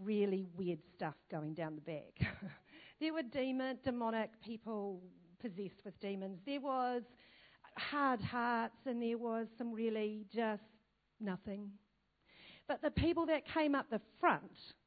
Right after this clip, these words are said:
that were really hungry for God, man, oh man, we couldn't stand. So I did a little experiment one day. And so I <laughs> put myself at the back, and my friend, who was in a wheelchair,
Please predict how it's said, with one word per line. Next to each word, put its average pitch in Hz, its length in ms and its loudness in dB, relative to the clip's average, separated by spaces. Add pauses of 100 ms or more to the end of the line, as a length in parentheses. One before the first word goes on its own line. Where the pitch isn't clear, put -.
(180)
that 240 140 0
were 240 100 0
really 226 260 -2
hungry 240 640 -2
for 190 80 -12
God, 175 420 0 (540)
man, 196 240 -2
oh 190 80 -2
man, 170 300 -4 (460)
we 262 140 2
couldn't 262 340 0 (220)
stand. 156 520 0 (340)
So 262 80 4
I 311 100 6
did 339 140 -2
a 349 60 6
little 269 200 2
experiment 233 720 0
one 180 220 0
day. 147 320 -2 (600)
And 247 180 2
so 247 140 4
I 247 440 6 (120)
<laughs> - 120 -20
put - 120 0
myself 294 400 4
at 247 80 -2
the 214 60 2
back, 196 280 2
and 226 80 2
my 240 140 4 (100)
friend, 208 440 4 (100)
who 226 80 4
was 214 120 2
in 220 100 0
a 208 60 2
wheelchair, 196 520 -2